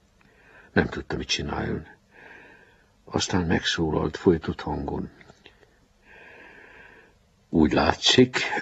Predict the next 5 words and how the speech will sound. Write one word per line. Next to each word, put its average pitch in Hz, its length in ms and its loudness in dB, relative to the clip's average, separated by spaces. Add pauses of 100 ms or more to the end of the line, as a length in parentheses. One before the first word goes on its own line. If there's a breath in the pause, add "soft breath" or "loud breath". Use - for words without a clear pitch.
elmehetek.” - 1000 0 (1600 soft breath)
Erre 87 320 2
se - 160 -2
felelt 76 400 -6
senki. - 460 -8